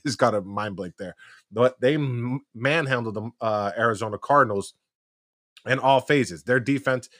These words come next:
is serious. Their offense is, is clicking.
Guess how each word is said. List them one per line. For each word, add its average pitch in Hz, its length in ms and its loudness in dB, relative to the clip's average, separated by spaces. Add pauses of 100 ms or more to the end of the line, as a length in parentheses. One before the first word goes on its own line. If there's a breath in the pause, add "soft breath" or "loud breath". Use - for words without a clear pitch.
is 104 180 -6
serious. 123 460 0 (260 soft breath)
Their 95 160 -6
offense 127 640 0
is, 107 340 -6
is 110 180 -8
clicking. 120 460 -4